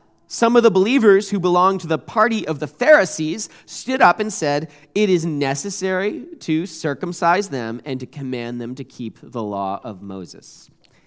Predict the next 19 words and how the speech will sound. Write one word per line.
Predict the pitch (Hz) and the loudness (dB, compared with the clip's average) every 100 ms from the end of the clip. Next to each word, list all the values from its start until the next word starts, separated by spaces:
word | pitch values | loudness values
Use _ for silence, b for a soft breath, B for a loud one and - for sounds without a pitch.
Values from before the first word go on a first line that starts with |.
| _ _ _ _ _ _ _ _ _ _ _ _ _ _ _ - | _ _ _ _ _ _ _ _ _ _ _ _ _ _ _ -4
A | |
lot | 147 208 285 | 4 6 6
to | 233 | 0
be | 240 | -2
said | 247 254 | -2 2
about | 226 | 2
this | 208 | 2
passage, | - 262 240 175 | 2 2 2 -6
but | 175 | -4
did | 233 | -2
you | 202 339 | 0 0
hear | - 254 381 | 0 -2 0
this | 392 | 0
one | 196 220 294 | 4 4 4
little | 277 | 0
bit | 220 254 | 0 0
at | 262 | -2
the | 240 160 | -2 2
end? | 165 247 392 | 2 0 -6